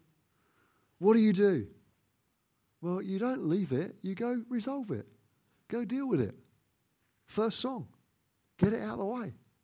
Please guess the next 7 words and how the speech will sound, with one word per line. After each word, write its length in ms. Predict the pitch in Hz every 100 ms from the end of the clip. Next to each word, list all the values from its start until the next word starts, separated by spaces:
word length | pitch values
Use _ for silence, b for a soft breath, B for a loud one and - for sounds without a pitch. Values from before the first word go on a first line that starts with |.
| _ _ _ _ _ _ _ _ _ _ _ _ _ _ _ _ _ _ _ _ _ _ _ _ _ _ _ _ _ _ _ _ _ _ _ _ _ _ B B B
I 80 | 185
sometimes 560 | 185 208 - 170 156 156
realise 420 | 156 143 135 -
that 200 | 135 139 -
I've 180 | 143
offended 500 | 127 - 156 151 143
somebody 460 | - 147 147 151